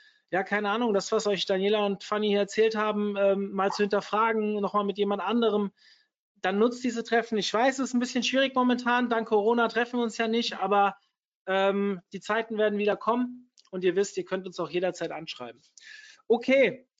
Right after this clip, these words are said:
ähm, wir haben jetzt nichts weiteres reinbekommen. Unser nächstes Webinar habe ich angekündigt. Ich habe vielleicht noch eine Sache. Für diejenigen von euch, die schon ein bisschen tiefer in dem Thema S E O drin sind und sich ein bisschen darüber wundern, dass in den letzten zwei Monaten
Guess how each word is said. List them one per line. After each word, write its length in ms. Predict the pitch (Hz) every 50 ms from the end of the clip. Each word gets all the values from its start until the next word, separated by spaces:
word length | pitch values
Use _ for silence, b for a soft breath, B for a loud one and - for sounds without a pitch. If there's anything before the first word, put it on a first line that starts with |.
| _ _ _
ähm, 420 | 202 202 214 220 226 226 233 233 233 _ _ _ _ _ _ _ _ _ _ _ _ _ _ _ _ _ _ _ _ _ _ - 226
wir 140 | 214 220 226
haben 120 | 262 277
jetzt 140 | 285 277 -
nichts 200 | 269 254 - 262
weiteres 420 | 262 269 269 277 247 240 - -
reinbekommen. 800 | 247 254 285 277 285 277 - 254 269 277 285 302 302 302 277 - - _ _ _ _ _ - - _ _ _ _ _ _ _ _ _ _ _ _ _ _
Unser 280 | 208 226 226 202 220 233
nächstes 260 | 240 247 247 - 247
Webinar 340 | 247 247 247 247 247 247 240
habe 100 | 240 233
ich 60 | -
angekündigt. 540 | 247 254 269 254 254 262 262 254 254 247 254
Ich 60 | 254
habe 100 | 254 254
vielleicht 200 | 247 254 247 254
noch 100 | 262 214
eine 260 | 220 262 277 277 262
Sache. 460 | 233 254 269 262 262 285 285 294 285 285 B B B B B B B B _ _ _ _ _ _ _ _ _ _ _ _ _ _ _
Für 100 | 233 240
diejenigen 520 | 254 285 294 294 285 277 277 269 262 254
von 160 | 254 262 254 247
euch, 220 | 247 262 262 254
die 80 | - 233
schon 180 | - - 240 240
ein 40 |
bisschen 280 | 233 240 - - 233 233
tiefer 280 | - 262 269 269 - 247
in 60 | 240
dem 160 | 233 220 214
Thema 340 | - 240 247 247 240 202 170
S 200 | 220 214 - -
E 100 | 226 220
O 140 | 226 240 240
drin 260 | 214 202 208 208 190
sind 380 | 180 185 170 160 143 - -
und 140 | 165 180 190
sich 200 | 196 233 208 208
ein 60 | 226 220
bisschen 300 | 262 254 - 254 247 233
darüber 340 | 226 220 233 220 220 208 190
wundern, 320 | 240 262 262 254 240 220
dass 200 | 214 208 196 -
in 100 | 214 208
den 60 | 208
letzten 340 | 214 226 220 - - 220 196
zwei 200 | - - 196 196
Monaten 560 | 196 208 214 208 202 202 - 202 190 196 190